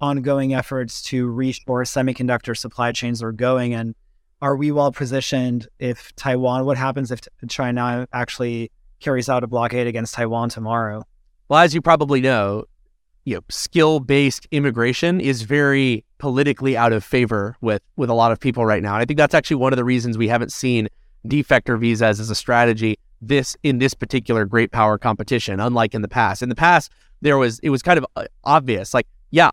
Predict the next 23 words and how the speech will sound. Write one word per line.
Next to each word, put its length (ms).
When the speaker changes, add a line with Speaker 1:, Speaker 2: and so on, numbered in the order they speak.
Speaker 2:
obviously 640
we 100
should 160
be 100
taking 360
their 100
best 320
people. 320
We're 80
gonna 140
kick 260
these 180
guys 380
in 60
the 40
balls. 380
We're 80
gonna 120
take 260
all 100
their 120
best 200
people, 380